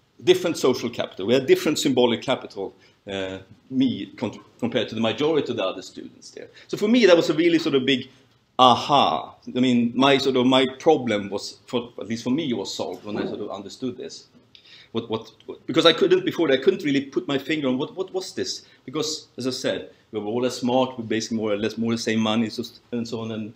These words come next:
we all sort of, uh, had behaved in a similar kind of way. So, but it was just something different there. And to me, symbolic capital answered that.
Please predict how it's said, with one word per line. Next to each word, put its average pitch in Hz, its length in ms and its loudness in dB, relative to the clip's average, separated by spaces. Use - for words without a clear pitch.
we 113 140 -10
all 107 220 0
sort 107 200 -6
of, 104 160 -2
uh, 98 320 -2
had 101 180 -8
behaved 113 460 2
in 113 80 -2
a 107 40 -6
similar 110 300 -6
kind 110 240 -6
of 104 80 -6
way. 107 240 -6
So, 117 240 -12
but 139 120 -10
it - 20 -6
was 156 240 -8
just - 360 -6
something 92 320 -14
different - 340 -16
there. - 100 -20
And 127 100 -2
to 156 80 0
me, 135 360 4
symbolic 101 400 0
capital - 380 -8
answered 92 300 -6
that. - 220 -16